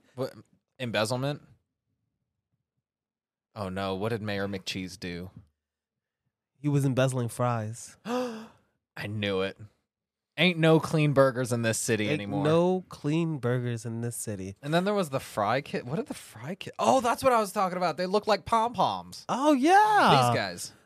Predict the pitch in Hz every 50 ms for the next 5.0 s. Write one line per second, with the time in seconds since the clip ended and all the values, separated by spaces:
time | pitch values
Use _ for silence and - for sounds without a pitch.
0 | _ - 156 185 208 208 202 196 185 175 175 175 175 202 214 220 202 170 202 208
1 | 196 190 185 175 170 165 156 151 139 131 120 - - 240 208 254 247 - 208 196
2 | 185 175 165 156 147 131 - - - - - _ _ - 147 170 170 160 147 131
3 | 120 113 127 120 110 95 85 85 78 - 107 101 107 101 92 95 92 92 - 101
4 | 98 120 127 117 139 156 156 151 147 151 165 151 - - 147 127 123 107 107 95